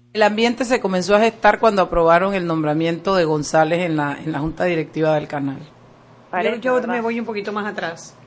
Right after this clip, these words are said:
Speaker 1: ¿Tú todavía vas para atrás, Chuy? ¿Cómo te llaman?
Speaker 2: Me llaman
Speaker 1: Nostradamus, cónchale.
Speaker 2: No, yo creo que esa rueda se empe-, empezó a girar con el nombramiento del
Speaker 1: Ah,
Speaker 2: director
Speaker 1: sí,
Speaker 2: de la,
Speaker 1: sí,
Speaker 2: de la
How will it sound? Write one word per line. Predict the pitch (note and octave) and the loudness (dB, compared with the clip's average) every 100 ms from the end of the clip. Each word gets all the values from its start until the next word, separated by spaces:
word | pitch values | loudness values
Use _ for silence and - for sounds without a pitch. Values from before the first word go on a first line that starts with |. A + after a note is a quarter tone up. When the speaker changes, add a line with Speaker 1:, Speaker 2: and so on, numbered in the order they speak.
| - - | -20 -16
Speaker 1:
¿Tú | G3+ | 0
todavía | B3 B3 C4+ | 4 6 4
vas | D4 | 0
para | - | -4
atrás, | C#4 C#4+ | -4 -6
Chuy? | C#4 A3+ E3 D#3+ | -4 -6 -6 -8
¿Cómo | D#3+ F3+ | -6 -4
te | F3 D#3+ | -2 -2
llaman? | F3 A3 D#3 D3+ - - - G3+ | -2 -4 -8 -10 -14 -20 -20 -12
Speaker 2:
Me | G3 F#3+ | -12 -8
llaman | A3 G#3 G#3+ A3 G#3+ G#3+ G#3+ | -8 -8 -10 -10 -12 -12 -4
Speaker 1:
Nostradamus, | F3+ E3 E3 D#3+ F3+ D4 A#3 E3+ | -4 0 4 6 6 6 2 -2
cónchale. | D#3 D#3+ - - - - F3 D3 | -2 -2 0 -2 -2 -8 -8 -6
Speaker 2:
No, | A#3 A#3+ | -4 -4
yo | A#3+ A#3+ | -2 -2
creo | A#3+ | -2
que | B3 A#3+ A3 G#3+ | 0 -2 -4 -8
esa | G3+ A#3+ | -4 -4
rueda | A#3+ A#3 A#3 | 0 0 0
se | A3+ | -2
empe-, | G3+ G#3+ | -6 -8
empezó | F#3+ F#3+ A3 | -8 -6 -6
a | |
girar | G#3+ A3 G#3 | -4 -4 -4
con | A3 G#3+ | -6 -6
el | G3 | -8
nombramiento | F3 F3 F#3 F3+ | -8 -6 -6 2
del | G#3 | 6
Speaker 1:
Ah, | B3 B3 | 10 8
Speaker 2:
director | B3 A#3+ G#3+ G#3 | 8 6 6 6
Speaker 1:
sí, | G#3 | 2
Speaker 2:
de | G#3 | 2
la, | G3 F3+ E3 | 6 6 6
Speaker 1:
sí, | F3 | 6
Speaker 2:
de | |
la | G#3 | 8